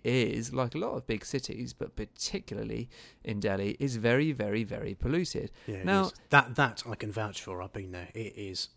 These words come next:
Speaker 2: extraordinary.
Speaker 1: Really? I'd forgotten you'd been there. What was it? Do you sort of taste it, chew it, see it and feel it in your
Speaker 2: It
Speaker 1: eyes?
Speaker 2: is,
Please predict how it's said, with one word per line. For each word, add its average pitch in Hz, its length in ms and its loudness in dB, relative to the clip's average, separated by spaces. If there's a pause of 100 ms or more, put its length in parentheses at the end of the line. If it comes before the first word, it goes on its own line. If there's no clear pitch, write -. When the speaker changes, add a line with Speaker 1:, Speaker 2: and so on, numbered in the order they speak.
(160)
Speaker 2:
extraordinary. 92 1300 -6 (320)
Speaker 1:
Really? 233 420 0
I'd 135 160 0
forgotten 110 380 0
you'd 98 160 0
been 95 180 0
there. 95 180 -4
What 160 120 -4
was 165 160 -6
it? - 80 -4 (920)
Do - 140 -4
you 107 60 -2
sort 113 200 -4
of 120 60 -8 (160)
taste - 360 2
it, 220 180 4
chew 151 260 6
it, 202 240 2 (240)
see 160 220 2
it 147 80 4
and 139 120 0
feel 151 200 4
it 151 80 6
in 143 80 2
your 135 200 6
Speaker 2:
It 170 80 6
Speaker 1:
eyes? 220 80 4
Speaker 2:
is, 165 140 -2